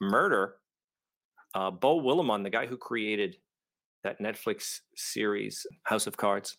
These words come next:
you know, with, uh, Kevin Spacey, that guy. Beau Willimon, uh, talks about, "Oh, B L M protesters, I've seen them maced, uh, and only several officers show up and no arrests were made," says Beau Willimon, somebody who apparently knows about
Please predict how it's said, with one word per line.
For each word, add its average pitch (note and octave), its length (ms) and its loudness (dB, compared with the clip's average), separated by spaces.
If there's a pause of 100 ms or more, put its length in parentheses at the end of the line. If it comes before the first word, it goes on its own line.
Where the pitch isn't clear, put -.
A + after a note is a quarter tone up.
(140)
you G#2 80 -4
know, G2 100 -2
with, - 260 -6
uh, - 140 -8 (880)
Kevin F#2+ 180 -2
Spacey, - 420 -4 (320)
that - 160 -8
guy. C3 180 -8 (1000)
Beau B2 140 10
Willimon, A2 440 6 (880)
uh, G2+ 220 -4
talks - 280 0
about, G2 240 2
"Oh, F#2+ 80 2
B G2+ 200 2
L G2 100 4
M A2 100 2
protesters, G#2+ 540 0
I've F2+ 100 -2
seen G#2 200 0
them F2 160 0
maced, A#2 440 2 (840)
uh, F#2 240 0
and A2+ 200 0
only C#3 380 6
several A#2+ 460 4
officers G#2+ 360 2
show C3+ 220 4
up C#3+ 100 0
and F2+ 180 -2
no B2+ 220 8
arrests G#2+ 400 4
were C#3 140 2
made," D#3+ 280 4
says - 200 -2
Beau A#2 320 6
Willimon, C3+ 440 4
somebody E3+ 300 2
who C3 180 4
apparently D3 420 0
knows A#2 360 4
about F#2+ 380 -2